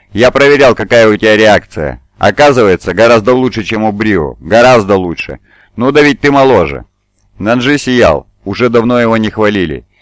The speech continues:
Из тринадцати он был третьим с конца. Гостиная была почти столь же обширна, как и площадка для тренировок. А кроме того, здесь прохладнее и нет посторонних.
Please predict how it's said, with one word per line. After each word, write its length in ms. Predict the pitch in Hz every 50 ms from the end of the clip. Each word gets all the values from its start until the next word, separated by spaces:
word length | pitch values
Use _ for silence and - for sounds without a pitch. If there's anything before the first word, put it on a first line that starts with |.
| _ _ _ _ -
Из 200 | 101 120 113 -
тринадцати 680 | - 123 135 135 143 139 127 - 113 98 - - 78 -
он 220 | - 110 117 117
был 160 | 110 113 110
третьим 420 | - - 113 117 113 - 110 104 98
с 60 | -
конца. 540 | - 104 101 95 - - 92 80 73 67 - _ _ _ _ _ _ _ _ _
Гостиная 680 | - 90 95 117 120 - - 170 165 147 120 101 87 82
была 240 | 82 101 113 120 117
почти 360 | - 113 104 - - 131 120
столь 260 | - - 117 113 104
же 140 | - 107 110
обширна, 560 | 104 - - - 131 120 107 98 82 65 - _
как 200 | - 101 95 -
и 40 | 110
площадка 580 | - 107 107 104 - - 117 107 104 - 98 92
для 160 | 90 98 98
тренировок. 640 | 85 104 98 98 101 98 92 92 85 73 67 65 - _ _ _ _ _ _ _
А 120 | - - 90
кроме 360 | - 127 139 143 143 135 -
того, 340 | - 107 98 92 85 78 73
здесь 300 | 78 78 95 110 110 -
прохладнее 720 | - 104 107 - - 113 117 117 107 107 98 87 80 76
и 140 | - 90 95
нет 200 | 95 98 98 -
посторонних. 760 | - - 92 - - 95 95 95 90 82 76 69 65 - _